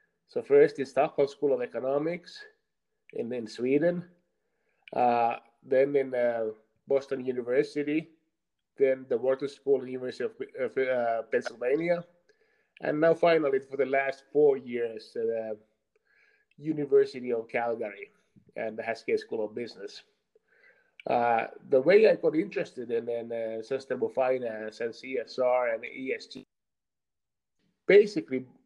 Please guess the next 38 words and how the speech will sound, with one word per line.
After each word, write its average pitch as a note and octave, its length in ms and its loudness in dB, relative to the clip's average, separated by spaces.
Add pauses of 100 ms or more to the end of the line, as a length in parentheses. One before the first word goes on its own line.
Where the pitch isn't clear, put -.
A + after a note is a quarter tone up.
(420)
by C#3+ 280 2 (180)
accident. D3 800 -4 (840)
Um, A2+ 300 -2 (1300)
a C3+ 80 -2
friend F#3+ 280 6
of E3 100 6
mine A#2+ 400 0 (100)
and B2 100 -8
my B2 80 -6
colleague D#3 400 0
of A#2+ 120 -6
mine, A2+ 280 -10
uh, G#2+ 120 -10 (200)
at B2 80 -10
the C3+ 60 -14
time, C3 300 2
at B2 120 -8
Bo-, C3+ 240 -4
we C#3+ 120 2
were B2+ 100 4
both D3 260 4
at A#2+ 140 -12
Boston B2+ 340 -4
University, A#2+ 760 -8
and G#2+ 100 -18 (260)
neither B2+ 320 4
one A2 240 -6
is G#2+ 140 -20
in A#2+ 80 -20 (140)
Boston A#2 360 -6
University A2+ 760 -10
anymore. A#2 500 4 (920)
But C#3+ 220 2
he F#3 100 2
wanted G#3+ 320 6
to D#3+ 60 -8
start C#3+ 340 -4
w-, - 200 -10